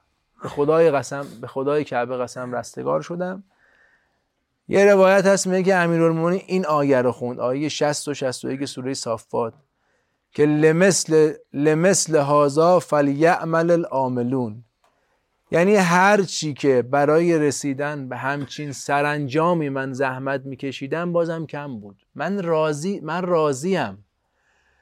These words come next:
من ناراحت نیستم همچین سرانجامی برام اتفاق افتاده،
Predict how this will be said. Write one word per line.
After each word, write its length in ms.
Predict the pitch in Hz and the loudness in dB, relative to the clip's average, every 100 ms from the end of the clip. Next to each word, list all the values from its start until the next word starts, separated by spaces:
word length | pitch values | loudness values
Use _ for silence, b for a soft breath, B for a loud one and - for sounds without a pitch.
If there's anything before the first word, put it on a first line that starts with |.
| _ _ | _ _
من 240 | 156 190 233 | 0 2 4
ناراحت 600 | 208 190 185 180 214 220 | 4 4 4 4 2 2
نیستم 340 | 233 220 220 202 | 0 0 0 2
همچین 340 | 175 156 165 | 0 -2 -6
سرانجامی 640 | 135 147 143 135 131 131 | 0 2 2 -2 -4 -4
برام 260 | 127 123 120 | -4 -4 -6
اتفاق 480 | 113 117 - 113 107 | -12 -16 -10 -10 -10
افتاده، 540 | - 107 101 92 _ | -18 -18 -18 -18 _